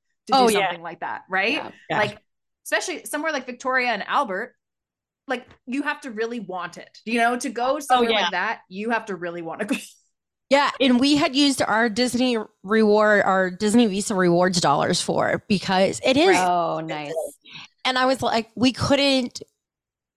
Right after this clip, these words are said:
Speaker 2: especially at that time, couldn't justify spending out of pocket like that, you
Speaker 1: Right.
Speaker 2: know? So
Speaker 1: And e-,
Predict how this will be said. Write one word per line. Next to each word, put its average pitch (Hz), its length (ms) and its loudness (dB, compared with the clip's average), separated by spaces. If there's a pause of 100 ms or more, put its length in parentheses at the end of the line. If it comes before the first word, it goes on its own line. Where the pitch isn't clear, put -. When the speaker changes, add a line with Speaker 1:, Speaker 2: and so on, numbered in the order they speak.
(240)
Speaker 2:
especially 262 600 0
at 208 200 -2
that 196 220 -2
time, 190 460 0
couldn't 220 420 0
justify 180 800 -2
spending 185 680 -2 (800)
out 196 160 2
of 170 100 -2
pocket 175 440 -2
like 170 240 -6
that, 160 360 -4 (180)
you 196 140 0
Speaker 1:
Right. 185 100 -2
Speaker 2:
know? 185 380 2 (200)
So - 240 -4
Speaker 1:
And - 380 0
e-, 240 80 -20